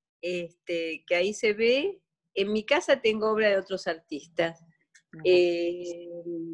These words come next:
Speaker 1: ahí se ve, esta es la serie de
Speaker 2: La
Speaker 1: la
Speaker 2: última.
Speaker 1: palabra arte. Sí, esta, la última era la de los humos.
Speaker 2: Ah, sí,
Speaker 1: Esta
Speaker 2: sí,
Speaker 1: es
Speaker 2: la
Speaker 1: la
Speaker 2: que viste
Speaker 1: serie
Speaker 2: del infinito.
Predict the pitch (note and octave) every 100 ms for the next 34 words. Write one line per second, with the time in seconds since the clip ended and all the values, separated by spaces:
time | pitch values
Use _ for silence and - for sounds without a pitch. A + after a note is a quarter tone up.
0 | D#3+ D#3 _ _ - - F#3+ A3 B3 A3+
1 | A#3 B3+ C4+ D4 - - E4 D#4 C4 C4
2 | C#4 C#4+ C#4+ D4 D#4 D#4+ _ _ _ _
3 | F3+ G3+ G#3 A3 G#3 A3+ A#3 A#3 A#3 _
4 | _ - C4+ D4 E4+ F4+ _ _ _ -
5 | B3+ A#3+ - - - - _ - F#4 F#4
6 | G4+ - - A#3 C#4 E4+ E4+ D#4+ B3+ A#3
7 | A3 G3 G3 G3+ G3+ G#3 - F#4 E3 E3
8 | E3+ _ _ - G#3+ G#3 - B3+ C4+ D#4
9 | B3+ G#3 A#3+ B3 B3+ A#3 G3 G3 G3+ F3+
10 | G#3+ G3+ D#3+ E3 D#3+